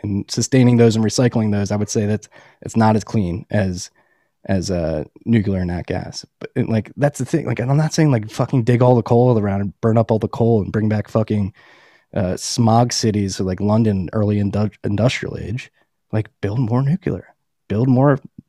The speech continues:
reliable natural gas. Like, yet these people don't wanna do that. They're the cleanest energy, and they, they deject it because they don't care about clean energy. They don't care about the environment. They care about control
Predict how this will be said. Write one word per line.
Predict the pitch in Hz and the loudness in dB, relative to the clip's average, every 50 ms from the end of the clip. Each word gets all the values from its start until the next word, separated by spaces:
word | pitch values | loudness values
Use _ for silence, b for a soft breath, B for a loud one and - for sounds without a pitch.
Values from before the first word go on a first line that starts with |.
| _ - _ | _ -10 _
reliable | - 95 90 95 87 139 147 151 113 | -6 -6 -4 -2 0 0 2 2 2
natural | 110 135 147 - - 147 | 2 0 0 0 -2 -2
gas. | 156 165 170 - - - - - _ _ _ _ _ | -2 -2 -4 -6 -10 -14 -20 -20 _ _ _ _ _
Like, | 90 90 92 - - _ _ _ _ _ _ _ _ _ - | -10 -10 -10 -12 -16 _ _ _ _ _ _ _ _ _ -2
yet | 120 131 127 - - _ _ - | -2 -2 -2 -2 -8 _ _ -8
these | 123 113 - | -8 -6 0
people | - 156 160 - 139 127 117 | 0 0 2 4 4 2 2
don't | 113 110 - 117 127 135 - | 0 2 2 4 4 4 2
wanna | 127 127 131 | 2 2 2
do | 113 110 127 143 | 4 2 0 0
that. | 117 - - - _ _ | 0 -4 -10 -14 _ _
They're | - - 110 107 | -8 -6 -6 -4
the | 98 - | -4 -6
cleanest | - - - 139 147 143 - - | -6 0 2 4 4 4 4 4
energy, | 127 139 143 131 101 95 98 98 98 b b b b b b b - | 4 4 4 4 2 0 -2 -4 -6 b b b b b b b -4
and | 113 113 107 | -2 0 0
they, | 107 104 98 - _ _ - | 0 0 -4 -6 _ _ -4
they | 120 120 110 110 107 101 - _ _ _ _ _ _ | 0 0 2 0 0 -8 -12 _ _ _ _ _ _
deject | 127 117 104 110 127 147 156 - - | 2 2 2 2 2 2 2 0 -4
it | 95 92 - | -8 -8 -8
because | - 123 110 | -12 -10 -2
they | 120 127 123 | -2 2 2
don't | 135 135 - _ | 2 2 0 _
care | - - 151 156 160 147 - | 2 4 6 6 8 6 4
about | 104 117 110 104 - | 2 0 0 -2 -2
clean | - 131 117 113 | -2 -2 0 2
energy. | 117 123 127 110 - - - b b b b _ | 2 2 0 0 -2 -6 -16 b b b b _
They | - | -2
don't | 135 131 - | -2 -2 0
care | - - 147 156 151 - | 2 4 6 6 6 6
about | 110 120 113 - | 4 0 0 0
the | - 110 | 0 -2
environment. | 110 104 101 107 110 107 95 87 85 - _ _ _ _ _ _ _ _ _ _ _ _ _ _ _ _ _ _ _ _ _ _ _ _ _ - - _ _ _ _ _ _ _ | 0 0 -2 -2 -4 -4 -6 -8 -10 -14 _ _ _ _ _ _ _ _ _ _ _ _ _ _ _ _ _ _ _ _ _ _ _ _ _ -20 -20 _ _ _ _ _ _ _
They | - 120 | -4 -4
care | - - - 135 131 135 135 | -2 0 2 4 6 6 6
about | - - 123 117 107 - | 4 2 2 0 0 0
control | - 110 - - 123 120 113 104 98 - - | -2 -4 -2 0 2 2 2 2 0 -4 -8